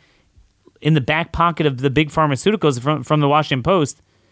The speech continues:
Trump details business holdings in belated financial disclosure. He filed his financial disclosures, um, because Trump's a candidate for president again.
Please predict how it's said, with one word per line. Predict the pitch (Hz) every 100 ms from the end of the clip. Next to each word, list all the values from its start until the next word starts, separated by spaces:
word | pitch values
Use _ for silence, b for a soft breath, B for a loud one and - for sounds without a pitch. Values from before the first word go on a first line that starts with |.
| _ _ _ -
Trump | 196 190
details | 185 180 175 135
business | 165 180 160
holdings | 151 139 139 135
in | 135
belated | 131 151 147
financial | 143 143 143 131
disclosure. | 110 - 190 202 123 101 110 - _ _ _ _ _ _ _ _ _ _ _ _ _
He | - 120
filed | 160 165
his | 151 139
financial | 147 147 160 151
disclosures, | 123 - 190 220 131 117 107 - - _ _ _ _ _ _ _ _ _ _ _ - - -
um, | 127 123 113 110 107 101 - _ _ _ _ _ _ _ _ _ _ -
because | 147 156 135
Trump's | 156 156 135
a |
candidate | - 151 131 120
for | 104
president | - 214 160 123
again. | 110 104 92 131